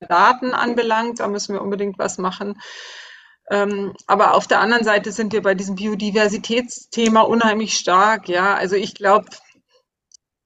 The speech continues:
ja, da passiert einfach gerade eine ganze Menge und,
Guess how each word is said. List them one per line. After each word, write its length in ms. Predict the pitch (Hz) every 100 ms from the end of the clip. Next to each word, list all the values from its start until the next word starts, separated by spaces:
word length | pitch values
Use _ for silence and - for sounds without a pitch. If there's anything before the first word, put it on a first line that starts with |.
| -
ja, 160 | 196 247
da 120 | 208
passiert 360 | 226 - 247
einfach 360 | 233 233 233 -
gerade 260 | 170 175 190
eine 160 | 190
ganze 420 | 175 185 185 -
Menge 480 | 175 165 214 247 233
und, 480 | 185 190 190 -